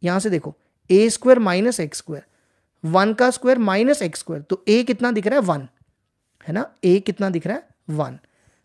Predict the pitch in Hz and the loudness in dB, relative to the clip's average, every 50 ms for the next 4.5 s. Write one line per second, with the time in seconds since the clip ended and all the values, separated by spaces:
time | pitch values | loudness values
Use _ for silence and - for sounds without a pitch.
0 | _ _ 180 175 175 175 170 175 170 208 196 170 170 165 190 185 - 175 170 - | _ _ -2 -2 0 0 -2 0 2 2 2 2 0 -2 -4 -4 -4 -4 -4 -4
1 | - - 208 180 202 190 196 185 196 233 220 170 165 190 214 240 247 240 233 208 | -4 -4 -2 0 0 0 0 0 -2 -2 -4 -2 0 2 2 2 2 2 2 2
2 | 208 190 - 285 285 - 214 185 170 170 151 160 151 143 - 135 151 160 180 208 | 2 2 0 -2 -2 -2 -2 -2 -2 -2 -4 -6 -6 -8 -10 -6 -2 0 2 2
3 | 226 226 208 240 247 226 - 214 196 202 190 202 196 214 285 277 - 202 175 170 | 4 2 2 0 -4 -4 -4 -4 -4 -4 -4 -4 -4 -4 -4 -4 -4 -6 -8 -8
4 | 160 147 156 143 - 147 139 135 - - | -8 -8 -10 -12 -12 -12 -14 -14 -18 -20